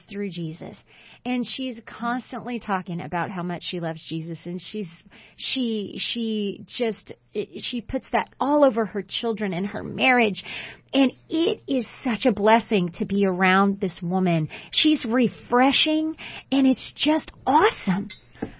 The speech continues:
I believe that is true joy with Jesus. When we return to Love Talk, friends, is joy a choice? Is it,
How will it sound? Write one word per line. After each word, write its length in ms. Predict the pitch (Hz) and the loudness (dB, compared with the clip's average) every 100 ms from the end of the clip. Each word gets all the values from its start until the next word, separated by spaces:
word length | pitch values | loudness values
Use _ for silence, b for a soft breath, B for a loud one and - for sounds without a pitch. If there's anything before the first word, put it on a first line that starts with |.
| B - | B 4
I 140 | 254 | 6
believe 540 | 247 240 226 208 214 - | 8 6 6 4 0 0
that 400 | 285 381 247 - - b b b b - | 4 6 4 -2 -12 b b b b 0
is 260 | 226 - - | 0 2 -2
true 260 | - 202 | 2 2
joy 520 | 170 202 208 185 170 175 - | 2 4 6 6 4 2 0
with 260 | 185 170 - | 0 0 -2
Jesus. 480 | 185 180 165 151 156 B B | 0 2 2 0 -2 B B
When 180 | - 269 | 8 10
we 60 | 285 | 10
return 400 | 311 - 311 285 | 6 6 4 4
to 120 | 285 | 6
Love 220 | 269 269 | 6 6
Talk, 300 | - 247 - | 8 6 6
friends, 400 | - 262 254 254 - B B B B _ - | 0 0 2 0 -4 B B B B _ 0
is 180 | 349 302 | 0 2
joy 140 | 359 523 | 4 4
a 40 | 508 | 4
choice? 500 | - 302 554 - - _ _ - | 4 4 4 -2 -12 _ _ -2
Is 200 | 330 311 | 0 4
it, 300 | 359 311 269 | 4 4 2